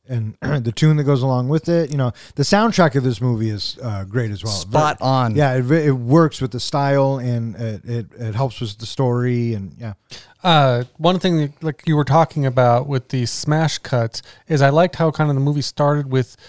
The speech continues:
Speaker 3: kind of this calm walking through all those security cameras,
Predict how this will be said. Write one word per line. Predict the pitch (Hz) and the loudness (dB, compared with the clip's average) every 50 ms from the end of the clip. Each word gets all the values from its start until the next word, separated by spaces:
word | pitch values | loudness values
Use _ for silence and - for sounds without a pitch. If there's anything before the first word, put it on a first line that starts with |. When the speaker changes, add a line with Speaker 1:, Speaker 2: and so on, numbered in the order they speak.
| - _ _ | -20 _ _
Speaker 3:
kind | - - 151 139 | -2 0 0 0
of | 123 | 0
this | 131 120 - | 0 -2 -4
calm | - - - - 156 156 151 151 147 147 147 147 147 | -4 -8 -6 -4 0 0 2 2 2 2 2 0 0
walking | 135 131 131 135 147 - - - 147 143 | 0 0 0 0 0 -2 -2 -2 -2 -2
through | 127 - - 147 143 139 139 139 | -4 -4 -4 -4 -4 -2 -2 -2
all | 139 123 123 127 | 0 0 0 0
those | 131 123 - | -2 -4 -4
security | - - - - 170 175 170 160 | -6 -10 -8 -6 -4 -4 -4 -4
cameras, | - - 139 135 127 123 123 123 123 120 - | -6 -6 -4 -4 -2 -2 -2 -2 -4 -4 -6